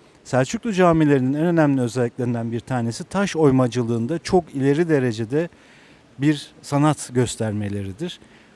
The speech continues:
Bu cami de Selçuklu ile Osmanlı arasında bir geçiş camisidir ve burada da en önemli özellik taş oymacılığından daha çok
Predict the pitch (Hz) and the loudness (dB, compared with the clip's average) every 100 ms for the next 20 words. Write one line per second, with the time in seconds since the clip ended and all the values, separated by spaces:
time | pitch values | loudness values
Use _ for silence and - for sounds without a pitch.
0 | _ _ 139 214 185 180 143 127 113 135 | _ _ -6 -4 0 0 0 -2 -4 -4
1 | 208 220 - 147 147 - - 185 156 139 | -4 -8 -4 -2 -2 -6 -2 0 2 0
2 | 131 - 190 180 147 123 113 127 113 107 | -2 -2 -2 0 0 -2 -4 -4 -6 -4
3 | 123 - 185 - 170 160 160 143 156 175 | -4 -4 -6 0 2 2 0 -2 -8 -8
4 | 180 - - - - 127 127 180 180 151 | -10 -14 -20 -20 -8 -6 -4 -2 2 2
5 | 139 160 180 156 139 131 123 117 127 127 | 2 2 2 2 2 0 -2 0 -2 -2
6 | 190 - - - - - 208 - 165 139 | -6 -10 -20 -20 -16 -6 -4 0 2 2
7 | 135 127 123 120 117 113 156 185 - 190 | 2 0 -2 -2 -2 -2 -4 -4 -2 -4